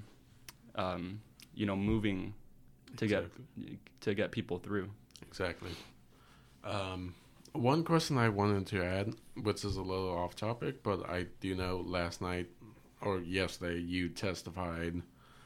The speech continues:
Speaker 2: um, against the additional year of high school math to, um, be able to get into the C S U. Could you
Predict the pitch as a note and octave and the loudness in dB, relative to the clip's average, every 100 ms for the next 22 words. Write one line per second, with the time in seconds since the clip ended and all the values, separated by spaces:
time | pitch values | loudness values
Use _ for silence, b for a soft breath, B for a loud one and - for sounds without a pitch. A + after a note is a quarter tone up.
0 | b b b F#2 F2 E2+ - G#2 G2+ G2 | b b b -2 0 -2 -2 0 2 2
1 | F#2 - F#2 F2 - G2+ F#2 F#2 - F#2+ | 2 0 2 2 0 -2 0 0 2 2
2 | F2 E2 E2+ - - - - C#3 G#2 G2+ | 2 0 -2 -6 -20 -20 -12 -10 -2 4
3 | F2+ E2+ F2 - F#2 E2 F2+ F2+ - G2+ | 4 4 0 0 0 0 2 0 0 0
4 | F2+ F2+ B2 D#3 - - - A2+ G2 F#2 | 0 2 0 -2 -6 -18 -4 0 2 2
5 | F#2 F2+ - b b b b b b - | 0 -2 -6 b b b b b b -2
6 | F#2+ F#2+ F2+ F2+ E2+ F#2 - - - - | 2 4 2 0 -2 -6 -12 -18 -20 -12
7 | A#2+ A2 G2 F#2+ F#2+ - G2+ F#2 F2 F2 | -4 2 2 2 -2 0 0 2 0 -2
8 | - G2 F#2 F#2 G2 F#2 G2+ F#2 F2+ A2 | 0 0 0 0 0 0 0 0 0 2
9 | A2+ A#2+ A2+ A2 | 2 2 0 -2